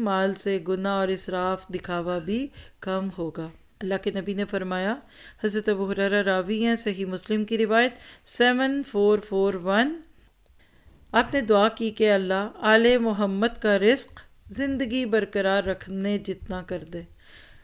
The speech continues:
अल्लाह के नबी की तो ये दुआ थी, और आज उम्मत क्या कहती है, "हल में मज़ीद, हल में मज़ीद।" तो फिर आज हमने ये सीखा कि ज़िंदगी को मुख्तसर रखिए, डिसाइसिव रहिए,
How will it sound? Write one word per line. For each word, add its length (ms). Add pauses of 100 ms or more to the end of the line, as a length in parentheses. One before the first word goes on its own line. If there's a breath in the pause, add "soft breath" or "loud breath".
(240 soft breath)
अल्लाह 200
के 160
नबी 260
की 120
तो 120
ये 240
दुआ 280
थी, 240
और 120
आज 240
उम्मत 320
क्या 200
कहती 420
है, 340 (320 soft breath)
"हल 560
में 320
मज़ीद, 640
हल 280
में 180
मज़ीद।" 580 (420 loud breath)
तो 100
फिर 220
आज 260
हमने 240
ये 200
सीखा 360 (520 soft breath)
कि 80
ज़िंदगी 560
को 180 (1200)
मुख्तसर 540
रखिए, 360 (680 soft breath)
डिसाइसिव 680
रहिए, 440